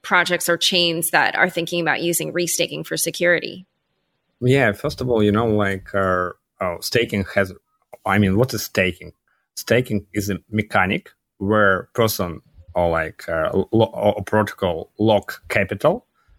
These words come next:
Speaker 2: uh, for some time and, uh, do some job, you know, like, for example, running a node, uh, of Ethereum protocol, and, uh,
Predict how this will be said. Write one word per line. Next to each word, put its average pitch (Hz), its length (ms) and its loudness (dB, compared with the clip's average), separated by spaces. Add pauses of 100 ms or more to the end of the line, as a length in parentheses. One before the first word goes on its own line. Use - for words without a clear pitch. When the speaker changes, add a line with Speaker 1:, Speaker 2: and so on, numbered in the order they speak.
(240)
Speaker 2:
uh, 95 260 4
for 110 160 -2
some 98 200 2
time 107 400 0 (460)
and, 101 360 2
uh, 98 400 4
do 92 240 2
some 107 260 0
job, 104 340 2 (380)
you - 80 0
know, 107 180 4
like, 92 200 0
for 117 140 2
example, 101 440 2
running 90 480 0 (160)
a 90 60 -4
node, 85 420 -2 (240)
uh, 80 420 0 (300)
of - 100 -16
Ethereum 95 360 -2
protocol, - 540 -6 (760)
and, 113 420 0
uh, 107 220 4